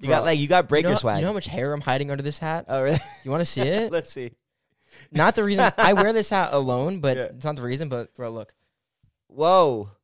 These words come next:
Speaker 2: I have so
Speaker 1: Hey, you
Speaker 2: much
Speaker 1: got, you
Speaker 2: hair
Speaker 1: gotta
Speaker 2: in
Speaker 1: put it up in the man bun. You gotta do the
Speaker 2: Well,
Speaker 1: man
Speaker 2: I
Speaker 1: bun.
Speaker 2: have a fucking mullet.
Speaker 1: <laughs>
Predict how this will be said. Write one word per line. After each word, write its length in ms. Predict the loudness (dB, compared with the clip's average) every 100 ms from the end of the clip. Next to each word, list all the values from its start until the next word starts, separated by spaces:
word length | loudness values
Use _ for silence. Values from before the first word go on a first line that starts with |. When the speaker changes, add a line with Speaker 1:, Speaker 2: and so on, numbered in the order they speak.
| -8
Speaker 2:
I 120 | 0
have 100 | 2
so 80 | 2
Speaker 1:
Hey, 460 | 2 2 2 2 2
you 40 |
Speaker 2:
much 120 | 2
Speaker 1:
got, 60 | 2
you 60 | 2
Speaker 2:
hair 80 |
Speaker 1:
gotta 120 | 2 0
Speaker 2:
in 60 |
Speaker 1:
put 100 | 0
it 60 | 0
up 80 | 0
in 60 |
the 40 | -2
man 300 | -2 0 2
bun. 220 | 0 0
You 60 | -2
gotta 140 | -4
do 80 | -6
the 60 | -4
Speaker 2:
Well, 120 | -4
Speaker 1:
man 140 | -2
Speaker 2:
I 40 | 0
Speaker 1:
bun. 180 | 0 0
Speaker 2:
have 80 | -4
a 20 |
fucking 320 | -6 -6 -4
mullet. 320 | -2 -2 -2
Speaker 1:
<laughs> 100 | -2